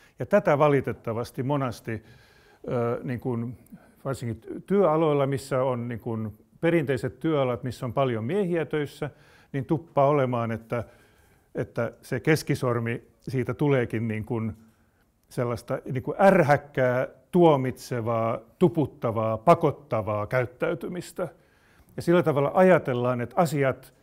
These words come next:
niin kuin saadaan armeijamaisesti tehtyä, kun ei anneta kavereille niin kuin suunvuoroa, vaan niin kuin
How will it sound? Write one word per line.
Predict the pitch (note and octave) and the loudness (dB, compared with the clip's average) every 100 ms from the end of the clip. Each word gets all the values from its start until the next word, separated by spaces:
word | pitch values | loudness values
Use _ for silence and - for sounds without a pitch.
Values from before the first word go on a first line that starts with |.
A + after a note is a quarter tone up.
| _ | _
niin | C#3 | -8
kuin | A#2+ | -8
saadaan | - F3 E3+ C#3 B2+ B2 B2+ | 0 4 4 4 2 0 2
armeijamaisesti | E3 E3 C#3 C3 B2 C3+ B2+ A#2 A2 - A2 - | 4 4 2 0 0 0 -2 -4 -10 -10 -10 0
tehtyä, | G3+ G3 - D#3 C#3 A#2+ - _ - _ _ - | 0 0 -4 0 0 0 -8 _ -20 _ _ -2
kun | D3 C#3+ | 0 2
ei | E3 D#3 D3 | 4 4 4
anneta | D#3 C#3 B2+ B2 | 2 2 0 -4
kavereille | - C#3 B2+ A#2+ A2+ A2+ A2 | 0 2 2 0 -2 -4 -6
niin | A2 A2 | -8 -8
kuin | A#2+ | 0
suunvuoroa, | F#3 E3+ A#2+ A2+ A2 G#2+ G#2 G#2+ - | 6 6 4 -2 -4 -4 -4 -6 -4
vaan | B2 A2 | -4 -2
niin | A2+ | -6
kuin | G#2+ A#2+ | -6 -6